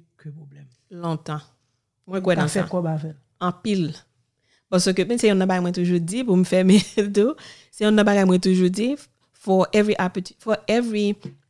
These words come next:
Speaker 2: obstacle
Speaker 1: Problem.
Speaker 2: you encounter, it's an opportunity for you to create a solution.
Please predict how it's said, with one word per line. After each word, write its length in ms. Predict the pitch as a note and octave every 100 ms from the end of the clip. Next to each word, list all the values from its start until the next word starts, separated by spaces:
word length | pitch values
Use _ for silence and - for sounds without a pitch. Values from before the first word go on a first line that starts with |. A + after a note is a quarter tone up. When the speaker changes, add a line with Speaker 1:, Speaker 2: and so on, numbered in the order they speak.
| _
Speaker 2:
obstacle 320 | G3 G3 G3+
Speaker 1:
Problem. 200 | F#3 F#3+
Speaker 2:
you 120 | F#3 F#3
encounter, 540 | F#3 G#3 G3 A3 B3+ D#4+ _ _ _ G#3+
it's 100 | A3+
an 80 |
opportunity 540 | G3 G3 F#3 G#3+ F#3 F3
for 120 | F3+
you 40 | E3+
to 140 | F3+
create 300 | - F3 E3
a 40 | D#3
solution. 600 | - D#3+ F3+ - B3+